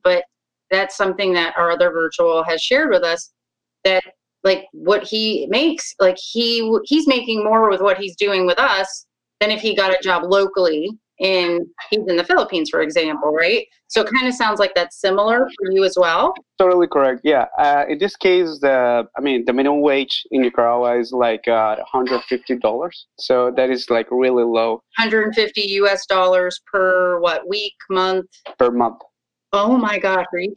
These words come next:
Speaker 2: That
Speaker 1: kidding?
Speaker 2: is minimum wage. Uh, and there are, like, a lot of professionals, like, earning that. So in the state it's different, but yeah, definitely the, the payment is, uh, uh, a huge, like, um, area to be working outside.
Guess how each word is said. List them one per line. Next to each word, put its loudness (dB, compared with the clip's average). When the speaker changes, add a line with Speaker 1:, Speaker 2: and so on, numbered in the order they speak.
Speaker 2:
That 4
Speaker 1:
kidding? 2
Speaker 2:
is -8
minimum 2
wage. -2
Uh, 2
and 0
there 2
are, 0
like, 0
a 2
lot 2
of -2
professionals, -2
like, -2
earning 0
that. 0
So 0
in -2
the -2
state 0
it's -2
different, 0
but 2
yeah, 0
definitely -2
the, -2
the -4
payment 0
is, -4
uh, 0
uh, 0
a -6
huge, -4
like, -4
um, 0
area 2
to -14
be 0
working 0
outside. -2